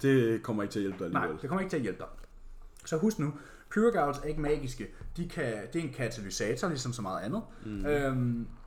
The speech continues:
Speaker 2: udover stimulantdelen af pre-workouts, så alle de her pumpingredienser og det ene og det andet, og, og nootropics og sådan noget. Hvis du er helt i kulkælderen og overhovedet ikke har lyst til at træne, så giver en pre-workout dig ikke lyst til at træne.
Speaker 1: Mm.
Speaker 2: Og lige meget hvor flad du er, og hvor dehydreret du er, så kan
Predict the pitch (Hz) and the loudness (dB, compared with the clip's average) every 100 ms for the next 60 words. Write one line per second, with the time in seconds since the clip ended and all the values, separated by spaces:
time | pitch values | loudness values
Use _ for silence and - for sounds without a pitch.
0 | - - 233 226 156 135 - 139 135 151 | -18 2 8 10 10 4 2 2 4 2
1 | 139 139 117 - 127 123 95 95 143 135 | 0 -2 -2 -2 -2 0 -2 -4 -2 0
2 | 147 165 156 - - 139 123 120 117 107 | 0 0 0 -2 -2 -2 -2 -2 -4 -4
3 | 113 107 123 110 104 123 98 98 - - | -4 -2 -2 -2 -2 -2 -2 -4 -6 -10
4 | - - 113 113 110 110 120 139 120 117 | -10 -4 -2 -2 -2 -2 -2 -4 -4 -6
5 | 92 - - - - - - - - - | -6 -10 -14 -12 -14 -16 -20 -20 -20 -20
6 | - 156 156 - 175 165 160 147 240 196 | -6 0 0 0 2 6 4 4 2 2
7 | 127 175 185 165 143 135 151 170 135 131 | 2 2 2 2 2 2 2 2 0 0
8 | 147 120 104 117 123 - - 147 165 143 | -2 -4 -4 -4 -6 -12 -8 -2 2 2
9 | 143 139 110 98 90 110 92 90 - 87 | 2 2 2 -2 -4 -6 -8 -10 -12 -12
10 | - 87 - - - 127 135 120 180 202 | -12 -12 -12 -12 -4 4 4 6 6 8
11 | 165 143 120 120 - - 202 214 180 160 | 6 4 2 0 -8 2 6 6 6 2
12 | 156 127 156 139 127 123 185 185 160 131 | 4 4 4 2 0 2 2 2 0 -2
13 | 131 131 165 156 151 | 0 -2 -2 -4 -4